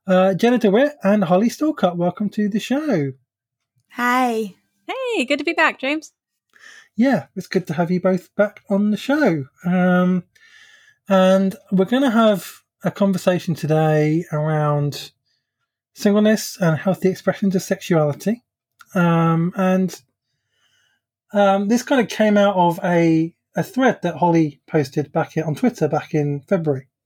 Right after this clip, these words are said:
Speaker 1: And, um, we thought, we're all single here, so, um, we thought it would be good if we could just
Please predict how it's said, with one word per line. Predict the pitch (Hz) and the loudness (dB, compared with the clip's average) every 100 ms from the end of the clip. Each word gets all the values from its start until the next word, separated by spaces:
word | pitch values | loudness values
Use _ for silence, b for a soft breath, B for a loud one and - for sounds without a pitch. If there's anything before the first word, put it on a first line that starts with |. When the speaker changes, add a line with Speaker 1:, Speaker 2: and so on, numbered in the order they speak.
| _ - - | _ -18 -8
Speaker 1:
And, | 165 160 160 151 | -6 -4 -6 -4
um, | 165 151 151 156 156 _ _ _ _ _ _ _ _ _ _ _ _ - | -4 -4 -6 -10 -16 _ _ _ _ _ _ _ _ _ _ _ _ -6
we | 185 | -4
thought, | 180 202 190 185 | -2 0 0 2
we're | |
all | 214 240 | 2 2
single | - 214 175 226 - _ _ | 0 0 0 -2 -4 _ _
here, | 170 160 165 208 _ - | -4 -2 0 -2 _ -8
so, | - 190 180 190 - | 0 2 2 0 -4
um, | - 180 180 175 175 185 _ _ | 0 2 4 2 -2 -6 _ _
we | - 180 | -8 -6
thought | 214 208 | -4 -4
it | |
would | 196 | -4
be | 185 - | -6 0
good | 196 | 0
if | 180 - | 2 -2
we | 180 | -6
could | - 156 | -6 -8
just | - 190 - - | -4 -6 -6 -12